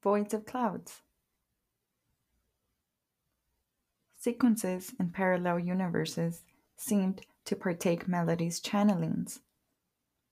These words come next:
The scientific formula used to be perfect.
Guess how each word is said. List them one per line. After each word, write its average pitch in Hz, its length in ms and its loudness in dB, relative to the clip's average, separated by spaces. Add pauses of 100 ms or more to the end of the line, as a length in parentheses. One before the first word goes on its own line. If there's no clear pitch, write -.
(200)
The 208 80 2
scientific 220 680 4
formula 190 640 4 (460)
used 185 360 0
to 180 60 0
be 175 160 0
perfect. - 600 0